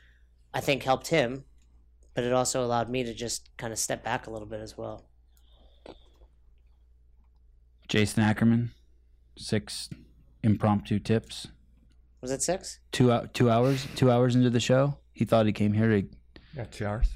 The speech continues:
Speaker 2: he thought I was gonna prod him on running an affiliate. Instead, we talked about wrestling and
Speaker 3: <laughs>
Speaker 1: I think that's why we initially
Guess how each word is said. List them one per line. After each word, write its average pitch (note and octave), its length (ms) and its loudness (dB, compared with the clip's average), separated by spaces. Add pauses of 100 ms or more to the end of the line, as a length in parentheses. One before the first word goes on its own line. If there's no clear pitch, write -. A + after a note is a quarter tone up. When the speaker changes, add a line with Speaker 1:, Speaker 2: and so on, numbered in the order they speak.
Speaker 2:
he - 100 -20
thought G#2+ 200 4
I G2 40 4
was F#2+ 140 0
gonna G#2 140 2
prod G2+ 300 2
him G2+ 120 2
on G2 140 0
running G2 220 4
an G2 60 4
affiliate. G2+ 360 0
Instead, - 260 -4
we F#2+ 80 -2
talked F#2+ 240 -2
about G2 220 0
wrestling G2 420 4
and F#2 140 2
Speaker 3:
<laughs> - 300 -6
Speaker 1:
I - 360 -18
think G3 120 2
that's F#3+ 160 2
why F3 100 6
we D3 140 2
initially C#3+ 560 0